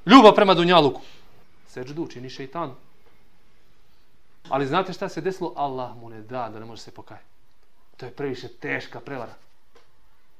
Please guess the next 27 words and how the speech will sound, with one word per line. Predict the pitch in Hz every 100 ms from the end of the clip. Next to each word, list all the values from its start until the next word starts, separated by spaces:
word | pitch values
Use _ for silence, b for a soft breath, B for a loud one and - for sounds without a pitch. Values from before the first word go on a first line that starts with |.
| - - - - -
To |
je | 151
previše | 180 180 175 156
nisko | 147 220 -
i | 156
pokvarno | 156 - 208 160
prema | 143 151
Allahu | 143 147 131
i | 139 131
Allah | 139 131 120 120
mu | 120 120
ne | 113
da | 143 135 110 - -
teubu. | 147 131 - - - - - - - - - - -
On | 127
zna | 117 214 214
da |
je | 156
učinio | - 160
šir-, | 127 147 - - - -
širk. | - 143 - - - - -
Zna | 117 170
da |
je | 262
učinio | - 247 202 - - - - - - -
seždu | 190 175 151
šeitanu. | - 139 175 165